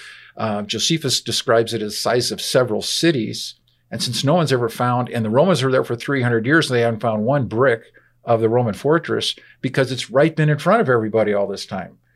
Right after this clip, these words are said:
It's been hiding right in plain sight in front of everybody because tradition has placed it on the Temple Mount. Now,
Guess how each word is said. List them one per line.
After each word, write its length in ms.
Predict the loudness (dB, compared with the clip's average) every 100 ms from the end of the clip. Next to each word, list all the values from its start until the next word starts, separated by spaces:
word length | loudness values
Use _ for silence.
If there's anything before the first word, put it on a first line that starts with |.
| _
It's 140 | -10 -2
been 140 | -2
hiding 500 | 0 0 2 2 2
right 200 | 4 4
in 120 | 2
plain 300 | 0 0 -2
sight 280 | -2 0 0
in 60 | -2
front 220 | -4 -4
of 80 | -2
everybody 460 | -2 -2 0 0
because 360 | 0 -4 -4 -4
tradition 760 | -4 -4 2 2 2 -2 -2 -8 -16 -20 -2
has 220 | 0 0
placed 500 | -4 2 2 2 -2
it 100 | 0
on 160 | 0 0
the 80 |
Temple 380 | -2 -4 -4 -4
Mount. 340 | -2 -4 -6 -8 -20 -20 -20 -18 -18 -4
Now, 400 | 0 2 0